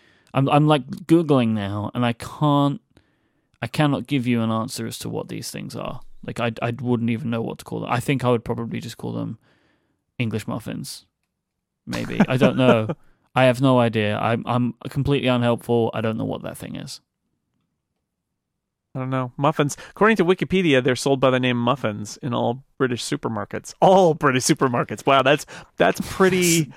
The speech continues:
Speaker 1: <laughs>
Speaker 2: definitive, Wikipedia.
Speaker 1: Yeah. I don't think so, Wikipedia.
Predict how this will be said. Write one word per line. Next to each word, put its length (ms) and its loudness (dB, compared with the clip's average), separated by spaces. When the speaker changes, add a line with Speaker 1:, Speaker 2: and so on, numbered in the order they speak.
Speaker 1:
<laughs> 140 -12
Speaker 2:
definitive, 680 4
Wikipedia. 840 6
Speaker 1:
Yeah. 380 -4
I 80 10
don't 240 4
think 300 4
so, 680 6
Wikipedia. 680 4